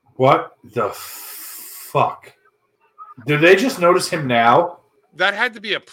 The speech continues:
Speaker 2: that guy had to be a plant. Like, he had to have been put there. Nobody else is in costume.
Speaker 1: <laughs> He should have been high energy.
Speaker 2: He
Speaker 1: Wow,
Speaker 2: well,
Speaker 1: way to fuck suck.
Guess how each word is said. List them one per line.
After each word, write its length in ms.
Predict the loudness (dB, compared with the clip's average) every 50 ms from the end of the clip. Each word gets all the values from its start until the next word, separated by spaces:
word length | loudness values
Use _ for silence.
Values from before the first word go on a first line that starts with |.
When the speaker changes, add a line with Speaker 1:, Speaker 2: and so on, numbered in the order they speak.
| -6
Speaker 2:
that 160 | -6 -6 -4
guy 140 | -2 -4 -4
had 220 | -4 -4 -6 -6 -10
to 60 | -14
be 140 | -14 -14 -14
a 40 |
plant. 480 | -14 _ -18 -14 -12 -12 -10 -12 -12 -14 _ -12
Like, 200 | -10 -10 -10 -12
he 200 | -14 -18 -18 -18
had 380 | -12 -8 -6 -4 -4 -6 -8
to 180 | -12 -14 -12 -12
have 160 | -12 -14 _
been 220 | -16 -16 -16 -16 -18
put 320 | _ _ _ -14 -14 -12 _
there. 440 | -10 -8 -8 -8 -8 -10 -12 -16 _ _ _ _ _ _ _ _
Nobody 440 | _ -8 -4 -4 -4 -4 -4 _ -2
else 220 | 0 0 0 -4 -6
is 140 | -12 -12
in 120 | -12 -12 -8
costume. 680 | -6 -4 -2 -2 -2 -4 -8 -14 -18 -18 -18 -20 _ _ _ _ _ _ _ _ _ _ _ _ _ _ _ _ _ _ _ -20
Speaker 1:
<laughs> 60 | -18 -18 -18 -20 _ _ -18 -16 -16 -16 -20 -20 -20 -20 -20 _ _ _ _ _ -20 -20 _ _ _ _ _ _ _ _ _ _
He 120 | -14 -12
should 160 | -6 0 2
have 100 | 2 2
been 140 | 2 0 -2
high 300 | -2 0 2 2 2 2 0
energy. 480 | -4 -6 -10 -10 -8 -8 -8 -8 -10 _ _ _ _ _ _ _
Speaker 2:
He 160 | _ -12 0 4
Speaker 1:
Wow, 640 | 6 8 10 10 10 8 8 6 4 2 -2 -4 -4
Speaker 2:
well, 200 | -4 -6 -4 0
Speaker 1:
way 240 | 2 2 2 2 2
to 220 | 2 0 0 -2 -8 -14 -14 -14 _ -20 _ -6
fuck 200 | -6 -6 -6 -10 -16 -18
suck. 800 | -16 -16 -14 -14 -14 -14 -14 -14 -6 -4 -2 -2 -2 -2 -6 -14